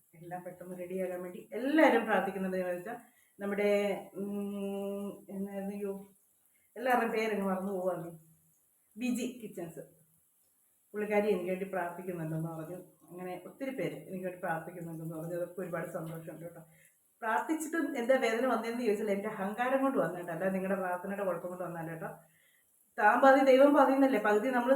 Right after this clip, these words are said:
നോക്കിയാലല്ലേ ബാക്കി ദൈവം തരുന്നത് പ്രയോജനപ്പെടുത്തുള്ളൂ. അപ്പം, ഏഹ്, ഈ വേദന ഒരു ഇച്ചിരി ഇതായിട്ടുണ്ടായിരുന്നു, പക്ഷെ കുഴപ്പമില്ല ഇപ്പം. എന്നാലും ഇച്ചിരി നേരം റെസ്റ്റ് എടുത്തപ്പോൾ അതങ്ങ് മാറി. ഇനി ഞാൻ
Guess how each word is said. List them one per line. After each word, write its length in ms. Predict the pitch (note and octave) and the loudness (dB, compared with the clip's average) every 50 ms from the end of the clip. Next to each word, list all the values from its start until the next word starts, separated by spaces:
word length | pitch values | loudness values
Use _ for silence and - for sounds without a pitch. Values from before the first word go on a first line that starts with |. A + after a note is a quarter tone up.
| C4+ C4 | 4 2
നോക്കിയാലല്ലേ 520 | B3 A#3+ A#3+ C#4 C4+ C4 B3 C4+ C4+ C4 | -2 -2 0 2 2 4 6 6 6 6
ബാക്കി 260 | - A3+ A3 A3+ C4+ | 6 4 0 0 2
ദൈവം 220 | A#3+ A#3 A#3 B3+ B3 | 4 6 6 6 6
തരുന്നത് 260 | B3+ A#3 A#3 B3 B3 A#3 | 4 2 2 0 0 0
പ്രയോജനപ്പെടുത്തുള്ളൂ. 720 | A3 A3 A3+ B3+ C4 B3+ A3 G3+ F#3+ G3 F#3 D#3+ D#3+ D#3+ D#3+ - - - - - _ _ _ - | 2 2 2 0 0 0 -2 -2 -2 -2 -2 -2 -4 -6 -8 -10 -14 -18 -20 -20 _ _ _ -6
അപ്പം, 260 | F#3 G3 G3 G3+ G3+ G#3 A3 - - - | 0 4 4 4 4 2 -2 -6 -8 -4
ഏഹ്, 240 | F3+ G3+ G#3+ G#3+ | -2 0 2 2
ഈ 100 | A3 A3 A3+ A3+ A3 A3 - G3+ | 2 2 0 -2 -6 -8 -6 -4
വേദന 320 | A3 A#3 A#3 C4 C#4 C#4+ | -2 0 2 4 6 6
ഒരു 120 | C#4 C#4 | 6 4
ഇച്ചിരി 300 | C#4 - - - D#4 D#4 D4 | 2 -2 -4 -4 -2 0 4
ഇതായിട്ടുണ്ടായിരുന്നു, 640 | C#4 C4+ C4 C4 A#3 G#3 G3+ G3+ F#3+ G3 A#3 C4 C#4 | 4 4 4 4 2 2 2 2 0 0 -2 -8 -10
പക്ഷെ 260 | - - _ - A#3 | -14 -16 _ -20 -14
കുഴപ്പമില്ല 460 | - A#3 A3+ A#3 - C#4+ B3 F3+ F3+ | -10 -8 -6 -4 0 0 0 2 0
ഇപ്പം. 180 | F3 F3 A3 - - - - - - - _ | 0 -2 -4 -10 -12 -16 -20 -20 -20 -20 _
എന്നാലും 320 | - G3 G2 C#3 G#2 G3+ - - - _ _ _ _ _ _ _ _ _ _ _ _ _ | -12 -10 -8 -6 -6 -8 -8 -12 -16 _ _ _ _ _ _ _ _ _ _ _ _ _
ഇച്ചിരി 240 | _ _ - A3+ A3 | _ _ -12 -8 -4
നേരം 160 | A3+ A3 A3 | -4 -2 -2
റെസ്റ്റ് 300 | G#3+ A3 - A#3 A3+ A3 | -2 -4 -6 -6 -6 -4
എടുത്തപ്പോൾ 280 | G#3 G3+ G#3 G3+ G#3+ | -4 -4 -2 0 0
അതങ്ങ് 220 | G3 F#3+ G3 G3+ G3+ | 2 2 2 2 0
മാറി. 340 | G3 F#3 F3+ E3+ E3+ E3+ - - - | 0 -2 -2 -4 -6 -8 -10 -14 -12
ഇനി 180 | - F#3+ F#3+ | -8 -6 -4
ഞാൻ 100 | F#3+ F#3 | -4 -4